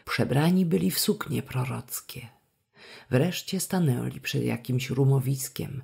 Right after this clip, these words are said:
stojącym poza obrębem miasta, gdzie mieszkała znana czarownica, z którą Saul się chciał widzieć. Była to nie stara jeszcze, nędzna kobieta,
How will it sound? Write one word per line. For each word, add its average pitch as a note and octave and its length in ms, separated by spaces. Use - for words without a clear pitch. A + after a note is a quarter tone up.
stojącym D3+ 720
poza B2+ 320
obrębem B2 600
miasta, C3+ 560
gdzie A#2+ 200
mieszkała A#2+ 520
znana - 420
czarownica, C#3 880
z - 120
którą B2 360
Saul F3 460
się B2+ 300
chciał B2 400
widzieć. - 880
Była G3 240
to D3+ 160
nie E3+ 220
stara E3+ 340
jeszcze, A#2+ 520
nędzna C#3+ 580
kobieta, - 760